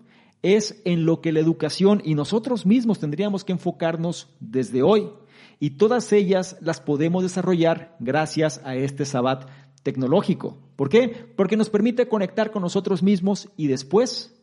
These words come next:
conectar con los demás. No olvides la enseñanza de este punto. Tenemos que replantearnos nuestro uso de la tecnología y prepararnos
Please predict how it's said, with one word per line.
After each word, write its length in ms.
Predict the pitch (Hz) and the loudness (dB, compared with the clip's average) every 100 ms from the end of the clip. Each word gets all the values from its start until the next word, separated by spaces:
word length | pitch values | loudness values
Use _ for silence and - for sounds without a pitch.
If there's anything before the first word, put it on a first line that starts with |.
| _ | _
conectar 640 | - 127 120 - 143 - - _ _ _ _ - | -6 -6 -4 -2 -2 -2 -20 _ _ _ _ -6
con 140 | 123 | -2
los 160 | 123 104 | 0 0
demás. 500 | 113 117 - - _ - _ - | -2 -2 -6 -14 _ -20 _ -2
No 160 | 147 | 0
olvides 600 | 196 214 214 208 208 - | 2 4 4 4 2 -6
la 140 | - 139 | -4 -2
enseñanza 720 | 139 143 143 170 185 - 180 | -2 -2 0 0 -2 -4 -4
de 220 | 139 143 | -2 -2
este 280 | 160 - 151 | -2 -4 -6
punto. 540 | - 143 165 143 101 - _ _ _ | -2 2 2 0 -6 -14 _ _ _
Tenemos 600 | 143 143 202 220 220 - | 0 2 2 2 2 0
que 140 | 196 | 0
replantearnos 960 | 196 202 190 175 185 175 170 165 - - | 0 -2 -4 -2 0 2 2 -2 -4 -10
nuestro 500 | 123 147 185 - 135 | -4 -2 -2 2 4
uso 420 | 165 170 - 156 - | 6 4 2 -2 -2
de 80 | 123 | -4
la 140 | 139 | -4
tecnología 640 | 175 185 180 - 156 156 - | -4 -4 -4 0 0 0 0
y 120 | 196 | -4
prepararnos 800 | 208 208 - 139 135 131 131 - | 0 0 2 2 2 0 -4 -8